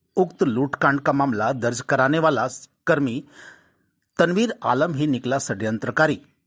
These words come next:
पुलिस ने उसे गिरफ्तार कर जेल भेज दिया है, साथ ही उसके पास से रुपये भी रिकवर कर लिया है। उक्त जानकारी डीएसपी संजय राणा ने बुधवार को पचम्बा थाना में एक प्रेस वार्ता आयोजित कर दी। उन्होंने बताया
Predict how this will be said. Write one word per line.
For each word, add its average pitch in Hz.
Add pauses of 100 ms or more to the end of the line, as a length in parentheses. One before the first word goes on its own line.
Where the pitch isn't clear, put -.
पुलिस 120
ने 135
उसे 127
गिरफ्तार 107
कर 139
जेल 107
भेज 110
दिया 160
है, - (460)
साथ 135
ही 202
उसके 135
पास 127
से 131 (180)
रुपये 156
भी 147 (160)
रिकवर 120
कर 117
लिया 147
है। 113 (480)
उक्त 139
जानकारी 120 (220)
डीएसपी 135
संजय 123
राणा 127
ने 127
बुधवार 135
को 123 (240)
पचम्बा 131 (120)
थाना 135
में 143
एक 139 (120)
प्रेस 127
वार्ता 120 (120)
आयोजित 107
कर 113
दी। 131 (1300)
उन्होंने 226
बताया 143